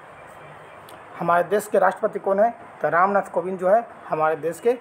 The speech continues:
राष्ट्रपति हैं। बीसवाँ प्रश्न है दोस्तों, हाल ही में किस राज्य सरकार ने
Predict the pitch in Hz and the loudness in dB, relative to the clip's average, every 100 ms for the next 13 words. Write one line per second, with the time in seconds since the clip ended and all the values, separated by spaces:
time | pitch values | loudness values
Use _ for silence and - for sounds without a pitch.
0 | - - 151 156 151 - 135 - 147 143 | -8 -8 -2 -2 -2 -6 -8 -8 -10 -10
1 | - - - - - - - - - - | -14 -20 -20 -20 -20 -20 -20 -20 -20 -20
2 | - - - - - - 147 165 226 233 | -20 -20 -18 -18 -18 -14 -12 -2 2 4
3 | 233 233 233 220 214 214 247 240 - - | 4 2 0 0 0 2 0 0 -14 -20
4 | - - - - - - - 202 220 262 | -20 -20 -20 -20 -14 -6 2 2 2 -2
5 | 185 214 240 - - - 214 - 196 202 | -4 -8 -14 -20 -14 -8 -4 2 2 2
6 | 180 - 175 175 214 | 0 2 2 2 -6